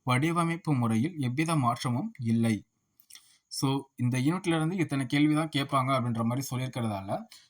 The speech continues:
so, நீங்க ஃபுல் புக்கையும் வந்து படிக்கணும் அப்படின்ற அவசியம் வந்து இல்ல. சரிங்களா? எனினும், இது குறித்த தேர்வர்களின் கோரிக்கை பரிசீலிக்கப்படும். So, மாடல் கொஸ்டின் பேப்பர் ரிலீஸ் பண்றதுக்கான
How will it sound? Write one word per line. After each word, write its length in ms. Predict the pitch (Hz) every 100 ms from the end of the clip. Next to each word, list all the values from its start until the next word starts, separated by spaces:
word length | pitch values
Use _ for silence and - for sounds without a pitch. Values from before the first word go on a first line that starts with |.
| -
so, 120 | -
நீங்க 220 | 143 131 131
ஃபுல் 320 | - 170 180 - 147
புக்கையும் 400 | 160 175 185 160
வந்து 160 | 143 147 -
படிக்கணும் 460 | 135 151 151 156
அப்படின்ற 300 | 131 117 117 147
அவசியம் 400 | 120 123 139 117
வந்து 200 | 120 123
இல்ல. 200 | 107 104 -
சரிங்களா? 340 | 117 113 117 101 - - - _
எனினும், 380 | 135 170 190 220
இது 140 | 156 147
குறித்த 300 | 147 147 180
தேர்வர்களின் 680 | 156 151 156 156 135 139 156
கோரிக்கை 420 | 135 139 123 151 220
பரிசீலிக்கப்படும். 840 | 127 123 139 123 117 110 104 104 98 _ - - _ _
So, 120 | - 156
மாடல் 340 | 135 147 185 180
கொஸ்டின் 300 | 147 156 131
பேப்பர் 280 | 120 208 220 _
ரிலீஸ் 320 | - 143 170 -
பண்றதுக்கான 540 | 135 120 113 110